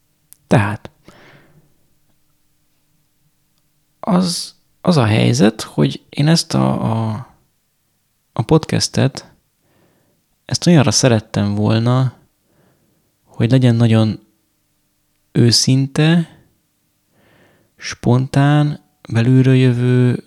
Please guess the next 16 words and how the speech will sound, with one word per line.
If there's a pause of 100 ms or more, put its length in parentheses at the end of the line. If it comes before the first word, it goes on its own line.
vágatlan, (840)
emberi, (640)
esetlen, (380)
ö, (1600)
ilyen,
ilyen
nagyon
relatable, (720)
ö, (680)
cucc, (880)
amit
tudnak
az
emberek
hallgatni,
esetleg